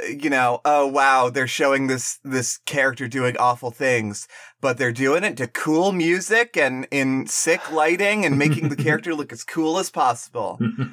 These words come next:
Speaker 2: <laughs>
Speaker 1: Even if in the text, we're all supposed to know that they suck ass.
Speaker 2: Yeah.
Speaker 1: But as far as this song goes, like, it is, like, a total attack of the senses. Like,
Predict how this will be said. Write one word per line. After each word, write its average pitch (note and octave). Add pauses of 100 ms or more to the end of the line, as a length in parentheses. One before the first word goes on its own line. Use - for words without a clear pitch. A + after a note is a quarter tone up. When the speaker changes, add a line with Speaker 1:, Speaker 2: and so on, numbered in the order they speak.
(120)
Speaker 2:
<laughs> -
Speaker 1:
Even E3
if D3
in D#3+
the C#3+
text, B2+ (160)
we're C3
all B2
supposed -
to A2+
know G#2
that -
they G2 (100)
suck F#2
ass. F#2 (300)
Speaker 2:
Yeah. - (100)
Speaker 1:
But E3+ (1000)
as D#3+
far G#3+
as A#3+
this E3
song F#3+
goes, A#2+ (140)
like, C3+ (680)
it E3+
is, F3
like, E3
a E3
total E3
attack C#3
of B2+
the B2
senses. A#2
Like, A2+